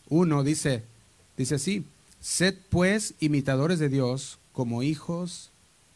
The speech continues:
amados". Fíjate, dice Efesios cinco, uno, "Sed pues imitadores de Dios como hijos amados, y andad", dice el versículo dos,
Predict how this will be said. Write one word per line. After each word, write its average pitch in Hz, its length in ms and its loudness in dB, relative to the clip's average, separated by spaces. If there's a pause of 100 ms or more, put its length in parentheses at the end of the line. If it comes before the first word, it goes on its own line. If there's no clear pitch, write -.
(340)
amados". 110 600 -8 (240)
Fíjate, 139 260 -6
dice 127 260 -6
Efesios 117 260 -6
cinco, 113 260 -8
uno, 104 240 -4
"Sed 131 260 -8
pues 160 320 -2
imitadores 143 480 -2
de 143 60 0
Dios 147 240 -2
como 120 260 -2
hijos 143 320 -4
amados, 127 540 -4 (420)
y 143 200 2
andad", 139 540 2
dice 185 220 -4
el 165 60 -2
versículo 160 380 0
dos, 214 340 -2